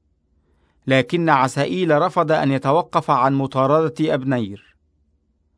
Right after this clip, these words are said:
فاستخدم أبنير الطرف الخلفي من رمحه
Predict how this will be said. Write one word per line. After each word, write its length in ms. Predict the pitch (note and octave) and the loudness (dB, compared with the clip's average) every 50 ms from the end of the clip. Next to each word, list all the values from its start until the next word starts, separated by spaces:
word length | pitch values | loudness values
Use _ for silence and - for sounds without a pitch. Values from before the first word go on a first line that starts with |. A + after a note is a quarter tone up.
| _ _ _ _ _ _ _ | _ _ _ _ _ _ _
فاستخدم 640 | _ - C3+ - - - G3+ G3+ F#3+ F3 F#3 F3 E3 | _ -8 -8 -8 -2 -2 -2 -2 0 0 0 0 0
أبنير 600 | D#3+ - D3 C3+ A2+ A#2 C#3 E3 F3+ F3 E3+ D#3+ | 0 0 0 -2 0 0 0 0 0 0 0 0
الطرف 480 | D3+ D#3 - - F3+ F#3+ F#3 D3+ - D#3+ | -2 -4 -4 -2 0 0 0 0 0 -2
الخلفي 720 | C#3+ B2 - - C#3 C3 A#2+ - - G3 G3 F3 E3 D3+ | -2 -2 -4 -4 -4 -4 -4 -4 -6 -6 -4 -2 -2 0
من 140 | C3+ C3 B2+ | 0 0 0
رمحه 640 | B2+ F3 F#3 D#3+ - - D#3+ C#3+ D3 D#3 D#3+ D#3+ | -2 -2 -4 -4 -6 -6 -4 -4 -2 -4 -4 -6